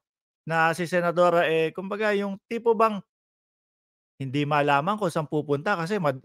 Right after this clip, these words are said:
sa, siguro iniisip niya, madami supporter ang mga D D S, madami ding supporter ang mga loyalist, kaya hindi makapamili o kaya ganun. Eh, ayaw po ng taong bayan ngayon yun, mga kababayan.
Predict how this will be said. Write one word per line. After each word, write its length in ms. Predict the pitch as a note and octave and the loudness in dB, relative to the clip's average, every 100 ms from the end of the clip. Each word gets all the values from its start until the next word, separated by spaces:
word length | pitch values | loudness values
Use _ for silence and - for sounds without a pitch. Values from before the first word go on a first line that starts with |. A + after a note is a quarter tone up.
| _ | _
sa, 320 | - A#2 - | -6 -6 -6
siguro 400 | - C3 F#3 A3 | -10 -4 0 2
iniisip 400 | D3+ D3+ E3+ B3 A#3 | 2 0 -2 -2 -2
niya, 80 | |
madami 480 | C#3 A2 A#2 A#2 C3+ | 0 0 2 0 0
supporter 480 | D3 C3 C3+ B2+ C#3 | -4 0 0 2 0
ang 160 | C3+ C#3 | 0 0
mga 140 | C#3 | 0
D 80 | C3+ C#3+ | 0 -2
D 80 | D3 | 0
S, 320 | E3+ B3 - _ _ _ _ _ _ | 4 4 4 _ _ _ _ _ _
madami 400 | A#3+ G#3 F3+ F3 | 2 6 8 6
ding 160 | E3+ | 2
supporter 400 | D3 - D#3+ D3+ | 0 2 2 2
ang 160 | D#3 D3 | 0 0
mga 240 | D3+ D3+ C#3+ | 2 2 4
loyalist, 460 | C#3+ D3+ A#3 G#3+ | 4 4 2 -2
kaya 180 | F3+ E3 | 2 4
hindi 300 | D#3+ D#3 D#3+ | 4 0 0
makapamili 680 | D#3 - E3 D#3 D3+ A3+ G#3 | 0 0 2 2 2 4 4
o 140 | D3 | 4
kaya 180 | D3+ C#3+ | 4 2
ganun. 300 | D3+ G3 C#3+ | 0 -2 0
Eh, 80 | E3 | 2
ayaw 380 | D#3 F#3+ F#3+ F#3 | 4 4 4 2
po 160 | F#3+ | 0
ng 160 | F3+ E3 | -2 2
taong 320 | E3+ E3 E3 | 4 4 2
bayan 320 | D3 D3 D3+ D3 | 4 4 4 0
ngayon 260 | C#3 C3 C#3+ | -2 -2 -2
yun, 160 | D#3+ | -2
mga 220 | C#3 C3 | 0 0
kababayan. 640 | B2+ C3+ C3 D#3 D#3+ D3 | 0 -2 0 2 2 0